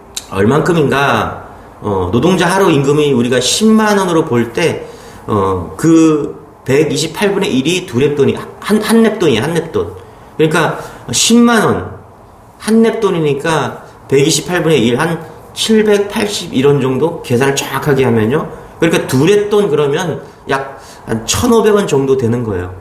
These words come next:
오늘 우리가 십만 원의 일당을 받는다고 하면은 한 천오백 원 정도의, 어, 두 렙돈을 오늘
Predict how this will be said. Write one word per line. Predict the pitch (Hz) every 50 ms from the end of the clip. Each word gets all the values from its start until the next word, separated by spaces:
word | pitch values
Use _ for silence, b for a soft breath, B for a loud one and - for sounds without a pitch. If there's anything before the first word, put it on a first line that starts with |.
| - -
오늘 | - 135 139 139 139
우리가 | 131 123 131 131 131 127 120 - B B B B
십만 | - - - 214 220 214 202 190
원의 | 185 175 165 135
일당을 | 120 117 - 147 143 139 135 135
받는다고 | 117 101 107 113 113 113 104 - 104 107
하면은 | 101 101 107 104 110 139 170 160 135 - B B B B B B B B - -
한 | 107 101 95 95 98 101
천오백 | - - - 170 208 196 160 135 147 147
원 | 147 143
정도의, | - 123 120 117 104 113 131 151 175 175 - - - - - - - -
어, | 104 95
두 | - - 117
렙돈을 | 123 135 135 - - 127 127 127 156 180 220 - - - - - -
오늘 | - 117 117 120 120 123 120 -